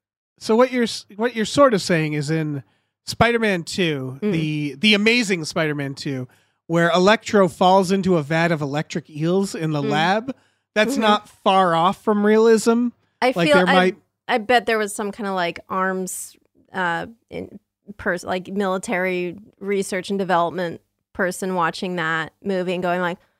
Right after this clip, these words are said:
Speaker 2: "Huh. Hmm.
Speaker 1: Yeah.
Speaker 2: Well, could we?" <laughs>
Speaker 1: Yeah, or they're like, "Oh, they know about our eels." Like, it's one or the other.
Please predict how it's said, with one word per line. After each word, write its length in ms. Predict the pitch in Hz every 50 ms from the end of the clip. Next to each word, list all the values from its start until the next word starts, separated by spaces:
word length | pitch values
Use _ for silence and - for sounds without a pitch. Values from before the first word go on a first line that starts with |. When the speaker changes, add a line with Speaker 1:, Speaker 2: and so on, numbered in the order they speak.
| _ _ _ _ _ _ _
Speaker 2:
"Huh. 640 | - - - 453 440 392 330 240 190 175 170 185 196 - _ _ _ _ _ _ _ _ _ _ _ _ _ _ _ _ -
Hmm. 160 | 427 571 571
Speaker 1:
Yeah. 640 | 330 320 277 247 226 190 180 165 147 139 131 123 120 - _ _ -
Speaker 2:
Well, 320 | - 508 587 605 659 659 605 -
could 240 | - - 392 453 508 554
we?" 1000 | 571 605 659 698 679 _ _ 427 381 - - 403 302 302 294 302 294 - 302 220
<laughs> 0 |
Speaker 1:
Yeah, 240 | 233 240 226 220 214
or 220 | 254 262 277 277 262
they're 200 | 247 254 240 220
like, 300 | 220 220 214 214 208 202 330
"Oh, 160 | 381 403 320
they 160 | 262 240 240
know 140 | 247 254 254
about 260 | 254 233 254 240 233
our 140 | 226 226 226
eels." 540 | 254 294 349 262 156 135 127 120 - - - 165
Like, 180 | 196 196 185
it's 160 | 220 185 - -
one 140 | - 233 587
or 100 | 587 -
the 140 | 185 175 -
other. 340 | - 175 165 151 151 151